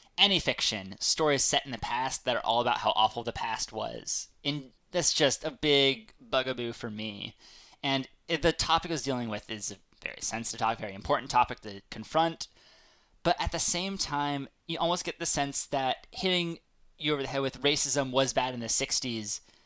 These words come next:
I don't know what that accomplishes, since a lot of people can dissociate the sixties from now in a very easy way. And I think Mallory Blackman does a great job sort of tying in real-world stuff and having Ryan and Yaz talk about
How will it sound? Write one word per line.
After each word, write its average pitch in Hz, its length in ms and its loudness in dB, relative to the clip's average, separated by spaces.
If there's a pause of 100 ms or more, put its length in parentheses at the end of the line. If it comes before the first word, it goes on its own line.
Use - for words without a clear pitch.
(540)
I 156 80 4
don't 185 160 2
know 165 360 0 (100)
what 151 220 -8
that 131 220 2 (120)
accomplishes, 131 720 -2
since - 440 -4
a 156 60 0
lot 135 240 4
of 127 80 -4
people 131 300 -4
can 117 160 -6
dissociate 131 580 4
the 123 60 -6
sixties - 500 0
from 120 240 -2
now 127 240 2
in 123 80 -2
a 117 80 -2
very 110 280 -2
easy 113 380 -8
way. 143 440 -4 (460)
And 170 80 4
I - 20 2
think 220 120 -2
Mallory 190 200 6
Blackman 151 280 2
does 123 80 -4
a 135 40 -2
great 127 300 2
job 117 380 4 (120)
sort 151 220 2
of 175 60 4
tying 175 260 4
in 175 320 -2
real-world 156 380 0
stuff 156 320 -2
and 131 140 -4
having 120 360 0 (420)
Ryan 135 640 2 (120)
and 113 480 -6 (180)
Yaz 131 640 2 (540)
talk 131 260 6
about 127 540 2